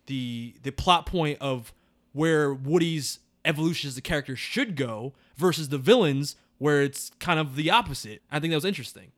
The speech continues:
I think the best villains are always a dark reflection of the hero, to the point where Woody completely sympathizes with the villain by the end, and the villain isn't even really a villain by the <laughs> end. Is that a spoiler?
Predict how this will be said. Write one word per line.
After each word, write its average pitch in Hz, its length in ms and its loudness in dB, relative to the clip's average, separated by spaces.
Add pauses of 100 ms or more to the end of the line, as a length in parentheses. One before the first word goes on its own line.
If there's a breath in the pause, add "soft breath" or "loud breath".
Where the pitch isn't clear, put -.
I 165 80 2
think 196 120 4
the 170 60 0
best 156 240 0
villains 160 360 -2
are 180 220 6
always 135 260 2
a 123 60 -6
dark 127 260 -8
reflection 127 420 -8
of 117 100 -8
the 117 80 -10
hero, 113 440 -6 (320 soft breath)
to 156 80 -10
the 160 60 0
point 170 280 0
where 147 400 0
Woody 160 360 0
completely 170 500 -4
sympathizes 127 680 -4
with 117 120 -12
the 123 40 -10
villain 127 280 -6
by 120 160 -6
the 123 160 -4
end, 151 320 -2
and 160 120 0
the 147 60 -2
villain 180 240 -2
isn't 175 180 -2
even 196 220 2
really 240 180 6
a 254 40 4
villain 320 260 6
by 131 160 -2
the - 120 -8
<laughs> - 140 -4
end. 147 160 -8
Is - 440 -20
that 139 60 -2
a 160 40 -2
spoiler? 214 320 -6